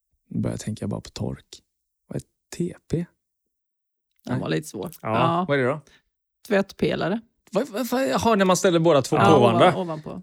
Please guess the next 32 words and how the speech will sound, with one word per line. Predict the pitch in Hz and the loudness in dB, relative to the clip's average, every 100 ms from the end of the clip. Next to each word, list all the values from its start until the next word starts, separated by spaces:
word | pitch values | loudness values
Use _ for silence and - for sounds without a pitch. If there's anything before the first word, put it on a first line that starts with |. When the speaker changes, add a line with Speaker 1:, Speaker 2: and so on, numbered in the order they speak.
| - | -12
Speaker 2:
Ja. | 165 165 170 | -6 -4 -6
Speaker 1:
Så | 160 | -4
ni | 123 | -2
hör | 120 190 123 | 2 4 6
ju | 139 | 6
hur, | 165 165 | 4 4
det | 170 | 2
är | |
inte | 175 185 | 4 6
lätt | 185 - | 4 4
att | |
vara | 170 | 4
assistent | 151 147 170 143 | 4 4 2 4
på | 156 | 4
den | 143 | 8
här | 160 | 10
Speaker 2:
Nej. | - | 10
Speaker 1:
mäklarfirman, | 240 - 160 147 143 | 10 8 8 6 6
kan | 151 | 6
jag | 151 | 4
Speaker 2:
Det | 151 | 6
är | |
Speaker 1:
säga. | 135 | 4
Speaker 2:
tufft. | - - 202 202 185 | 4 -4 -6 4 6
Ja. | |
Speaker 1:
Tyda | 151 143 | 6 4
de | 139 | 2
här | 131 | 2
kråkorna. | 143 180 - 139 127 - 175 139 - - | 2 2 2 -2 -4 -6 -8 -8 -14 -2
Speaker 2:
V | 202 226 | 4 4
V | 214 214 196 | 4 2 4
B. | 202 202 | 2 2